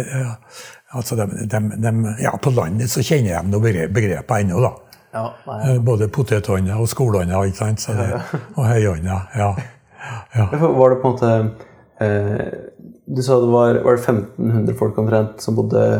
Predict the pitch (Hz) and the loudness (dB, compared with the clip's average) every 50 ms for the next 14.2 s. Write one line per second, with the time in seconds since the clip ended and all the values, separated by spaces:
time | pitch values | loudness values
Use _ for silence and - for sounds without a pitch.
0 | 107 - - - - - - - 110 - - - 123 143 160 165 156 147 131 120 | -2 -4 -6 -6 -2 -2 0 0 -2 -4 -4 -2 0 0 2 2 4 4 6 6
1 | 120 117 117 120 143 135 135 131 143 - 120 131 147 131 - - 170 151 139 - | 6 6 6 6 6 6 4 4 2 0 2 2 2 2 2 2 0 0 0 0
2 | - 135 147 190 196 202 175 123 131 143 139 160 143 127 131 131 - - 160 139 | 0 2 2 4 4 4 4 4 2 2 4 2 4 4 4 2 2 2 0 2
3 | 127 131 139 - - - 107 - - 120 110 - 117 117 117 135 123 113 131 139 | 2 2 0 0 -2 -4 -4 -2 -2 -4 -2 0 0 2 2 4 4 4 2 2
4 | 101 90 - - - - 131 127 120 117 120 - - _ _ _ - - 156 123 | 0 -2 -4 -10 -14 -12 -10 -8 -8 -8 -10 -12 -18 _ _ _ -4 -2 0 0
5 | 131 131 135 131 120 110 110 110 110 104 - - - - - - 117 117 110 104 | 2 2 2 2 2 2 2 0 0 -2 -4 -8 -16 -10 -4 -2 0 2 2 2
6 | 110 120 123 127 117 120 120 117 117 - - - - 127 117 - 120 123 127 123 | 2 2 0 0 0 0 0 0 -2 -4 -8 -4 -2 -2 0 0 2 2 2 2
7 | 131 139 - - - - - 165 135 - - 151 135 - - 127 113 110 113 - | 2 0 -2 -4 -4 -2 -2 -2 -2 -2 -4 -4 -4 -2 -2 0 0 0 -2 -2
8 | - 110 101 98 104 117 110 - - - - - - 123 113 101 104 - _ _ | -2 -2 0 2 0 0 0 -2 -6 -14 -20 -12 -8 -8 -8 -8 -10 -14 _ _
9 | - 143 139 131 113 101 98 87 95 - 117 101 87 - - _ _ _ - - | -4 0 0 2 2 0 0 -2 -2 -2 -2 -2 -2 -6 -12 _ _ _ -20 -20
10 | - - - - - - 127 - 135 135 123 - - - - 139 127 120 120 120 | -20 -20 -20 -6 -4 -2 0 4 4 4 4 2 0 -2 -2 0 2 2 2 2
11 | 117 117 113 113 113 113 117 117 117 117 123 - - - - - - - _ _ | 2 2 2 4 4 4 4 4 4 4 2 0 -2 -6 -12 -18 -20 -20 _ _
12 | _ - - 123 120 120 120 120 117 110 110 - - 117 110 110 107 107 113 113 | _ -8 -2 2 2 4 4 4 2 2 0 0 0 0 2 2 2 2 2 2
13 | 107 110 117 113 110 - - - - - - - - - _ - 120 113 107 107 | 2 2 2 0 0 -2 -8 -14 -20 -20 -20 -20 -20 -12 _ -4 -2 0 0 0
14 | 107 110 110 | -2 -2 -2